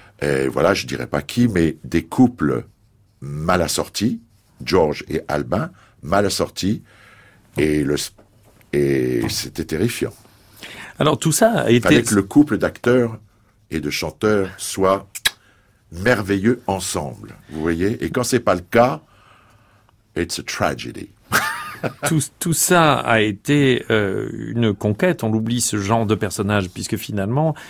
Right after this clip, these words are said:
Speaker 2: euh, le personnage d'Arnold de Torch Song Trilogy forme d'une certaine façon un progrès par rapport à la caricature de La Cage aux Folles. Avant ça, il n'y avait pas de personnage,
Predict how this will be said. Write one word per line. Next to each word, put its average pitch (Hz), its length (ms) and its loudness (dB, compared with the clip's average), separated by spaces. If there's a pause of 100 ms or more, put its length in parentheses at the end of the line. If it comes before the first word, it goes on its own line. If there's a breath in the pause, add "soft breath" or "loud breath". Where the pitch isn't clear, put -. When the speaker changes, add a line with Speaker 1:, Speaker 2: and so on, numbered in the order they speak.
(300 loud breath)
Speaker 2:
euh, 107 180 2
le 110 120 0
personnage 110 480 -2
d'Arnold 107 440 0
de 104 60 -4
Torch - 260 -8
Song 110 240 -6
Trilogy 110 600 -4 (340)
forme 127 480 0 (140)
d'une 107 180 -8
certaine 104 320 -2
façon 110 260 -2
un 107 60 2
progrès 113 560 0
par 101 160 -2
rapport 95 540 0 (400 loud breath)
à 101 460 0
la 101 200 0
caricature 104 720 -2
de 101 100 -2
La 104 140 0
Cage 101 240 -4
aux 101 40 -2
Folles. 160 380 4
Avant 117 320 0
ça, 110 460 -2
il 117 120 -2
n'y 120 120 2
avait 107 180 2
pas 151 380 0 (480 loud breath)
de 110 200 2
personnage, 104 920 -2